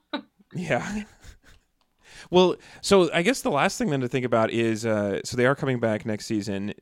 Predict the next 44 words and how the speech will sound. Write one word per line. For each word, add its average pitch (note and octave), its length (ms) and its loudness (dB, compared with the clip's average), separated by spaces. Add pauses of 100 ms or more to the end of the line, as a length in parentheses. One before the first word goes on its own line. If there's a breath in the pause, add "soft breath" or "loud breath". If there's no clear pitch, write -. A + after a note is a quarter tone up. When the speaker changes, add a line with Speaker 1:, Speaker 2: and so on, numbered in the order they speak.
Speaker 2:
Do A#2 140 -6
you, C#3+ 580 2 (720)
do A#2+ 80 -6
you C#3 120 2
have D#3 200 0
a B2 80 0
place A#2 500 -4
you'd A#2 140 -4
like G#2 240 -2
to A#2 100 -8
see A2 220 -6
the G#2 140 -4
show G#2 580 -4 (280)
go, G#2+ 360 0
either A#2+ 240 -2
structurally A#2 540 -4
or A2 260 0
literally G#2 420 -4
a G#2 60 -8
city G#2 300 -6
where G#2+ 120 -4
you'd G#2+ 140 -6
like G2+ 140 -6
to - 80 -14
see G#2 180 -6
them, G2 340 -10 (520)
uh, A2+ 240 -12
have A2 220 -4
the G#2 40 -10
show G2+ 160 -6
that F#2+ 80 -6
they F#2 120 -8
haven't G2 280 -8
yet? A#2+ 180 -6 (720)
Speaker 1:
Um, B3 640 -4 (560 loud breath)
where G#3+ 160 -10
they G#3+ 160 -6
haven't, A#3 640 -8 (140)
like, G3+ 240 -4
I, G3+ 80 0 (160)
so A#3 180 -4
I'm B3+ 300 -2
from B3 240 -6
Maryland, G3 640 -2